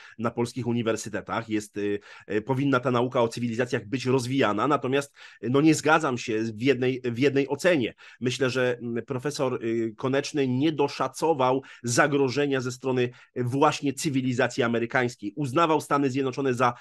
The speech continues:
i, i, i za część cywilizacji łacińskiej, co jest, e, co jest absurdalne, patrząc na dzisiejsze, e, na dzisiejszy program dla świata, który proponuje hegemonia amerykańska. W związku z tym ja uważam, że ta,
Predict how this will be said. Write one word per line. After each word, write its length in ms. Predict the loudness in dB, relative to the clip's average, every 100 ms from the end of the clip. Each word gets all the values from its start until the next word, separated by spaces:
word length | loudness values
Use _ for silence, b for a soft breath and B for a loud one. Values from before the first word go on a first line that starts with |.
| B B
i, 160 | -12 -10 -10
i, 240 | -10 -10 -8
i 100 | -10 -10 -10
za 300 | 0 2 2
część 340 | 0 0 0
cywilizacji 640 | -2 -2 0 0 0 2
łacińskiej, 540 | 0 0 -2 -4 -4 -4
co 120 | -2
jest, 260 | -2 0
e, 100 | -2 -2 -2
co 60 | -2
jest 100 | -2
absurdalne, 600 | -2 0 6 6 6 2
patrząc 360 | -4 -4 -4
na 100 | -2
dzisiejsze, 500 | -4 -4 -4 -2 -2 -4 B B -4
e, 140 | -2 -2 0
na 120 | 0
dzisiejszy 380 | 0 -4 -2 -2
program 400 | 2 4 4 4
dla 140 | 2
świata, 360 | 2 -2 -2 -4
który 200 | -4 -6
proponuje 580 | -4 -2 0 4 2 0 B B
hegemonia 540 | 0 4 6 4 2 2
amerykańska. 720 | 2 0 0 0 0 -6 -12 B B _
W 200 | -4 -2
związku 320 | 0 -2 -4
z 60 | -4
tym 120 | 0
ja 160 | 4 4
uważam, 380 | 4 0 -2
że 120 | -2 0
ta, 260 | 2 2